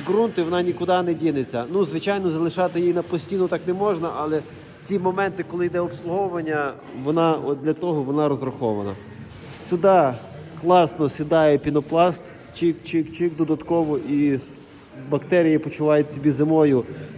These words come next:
суперово, відповідно, очищають ваші стоки, теж клас. Це розробка від Alpine S S. Дивіться, це каналізаційні стоки, вони замерзли, я відбирав. Зараз чекайте. Оп.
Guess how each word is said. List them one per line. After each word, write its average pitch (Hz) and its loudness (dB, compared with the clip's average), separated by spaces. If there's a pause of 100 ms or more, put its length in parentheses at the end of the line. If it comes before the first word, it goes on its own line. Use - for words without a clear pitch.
(120)
суперово, 170 6
відповідно, 151 4
очищають 147 2
ваші 139 -2
стоки, 160 2
теж 143 2 (180)
клас. 117 2 (540)
Це 165 4
розробка 170 2
від 147 0
Alpine 151 0
S 143 -2
S. 175 2 (640)
Дивіться, 147 4
це 147 0
каналізаційні 151 4
стоки, 180 4
вони 147 4
замерзли, 147 4
я 139 6 (120)
відбирав. 156 6 (220)
Зараз 120 -4
чекайте. 139 -8 (760)
Оп. 165 4